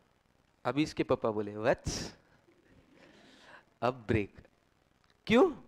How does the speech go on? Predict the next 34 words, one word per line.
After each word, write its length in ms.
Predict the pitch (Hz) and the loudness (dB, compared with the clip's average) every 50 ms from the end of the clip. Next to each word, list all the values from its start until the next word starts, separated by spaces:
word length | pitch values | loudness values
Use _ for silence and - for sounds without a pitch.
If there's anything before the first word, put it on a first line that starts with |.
| _ _ _ _ _ _ _ _ _ _ _ - - - - - - - - - 123 | _ _ _ _ _ _ _ _ _ _ _ -20 -20 -20 -20 -20 -20 -10 0 4 8
आ, 680 | 143 156 165 175 180 185 185 190 185 185 180 180 175 | 8 10 10 10 10 10 10 10 10 10 10 8 6
तो 180 | 175 - - - - - - 131 147 - _ - _ | 4 0 -4 -6 -10 -14 -14 -14 -14 -18 _ 2 _
पहले 200 | - 185 214 233 | 8 10 10 12
क्या 140 | 240 247 247 | 12 12 12
बोला 220 | 233 233 233 226 226 | 12 12 12 12 12
था? 460 | - 233 233 240 269 320 269 - - - - _ _ _ _ _ _ _ _ _ _ _ _ _ _ _ _ _ _ _ _ _ _ _ - - _ _ _ - - _ _ _ _ _ _ _ _ _ _ _ _ _ _ - | 12 10 10 10 8 2 -2 -8 -14 -20 -20 _ _ _ _ _ _ _ _ _ _ _ _ _ _ _ _ _ _ _ _ _ _ _ -20 -20 _ _ _ -20 -20 _ _ _ _ _ _ _ _ _ _ _ _ _ _ 0
नाइंटी 460 | 131 143 156 175 185 185 - 220 202 | 4 6 6 6 6 4 0 0 2
सिक्स 260 | 180 214 - - - | 2 0 0 6 8
थाउजेंड 320 | 202 190 196 196 208 208 | 8 8 8 8 4 4
के 80 | 196 202 | 6 4
हिसाब 360 | 165 147 147 135 202 185 185 | 4 4 4 6 6 6 6
में 160 | 196 196 196 | 6 4 6
याद 240 | 190 185 185 175 185 | 6 6 6 6 6
रख। 200 | 180 190 185 185 | 4 4 4 2
हाँ, 280 | 151 156 208 247 254 214 | -2 -2 -2 0 0 0
हिसाब 360 | 143 117 120 131 185 185 185 | -2 -2 0 2 2 2 2
रखे 220 | 196 202 - 269 | 2 0 2 2
अपन, 340 | 262 214 - - 160 151 151 156 | 2 2 2 2 0 0 0 -4
हाँ, 160 | 165 190 196 | -8 -10 -8
याद 240 | 131 123 135 175 208 | -6 -4 -4 -2 -2
है 60 | 240 | -2
अपने 220 | 185 147 143 123 113 | -4 -4 -8 -12 -16
को। 140 | - - _ _ - - - - - - - - - - | -18 -20 _ _ -20 -20 -20 -20 -20 -20 -20 -20 -16 2
So, 120 | - 226 220 - - - | 4 4 4 4 4 6
एक 340 | 190 202 240 277 285 277 262 | 8 12 12 12 12 12 10
लाख 240 | 240 240 247 262 226 | 12 12 12 12 10
बीस 360 | 190 160 185 220 247 233 254 | 6 2 0 0 2 4 4
हजार 240 | 220 196 220 226 220 | 6 8 8 8 8
अपन 260 | 208 196 - 214 214 | 8 6 6 4 2
ने 100 | 220 220 | 2 2
customer 460 | - 202 190 - - 214 202 214 214 | 2 2 0 2 0 2 2 2 4
से 120 | 208 220 | 4 4
जमा 260 | 190 196 208 208 202 185 | 4 4 6 6 6 6
करे, 400 | - 147 117 117 135 160 180 | 6 4 4 4 2 -2 -6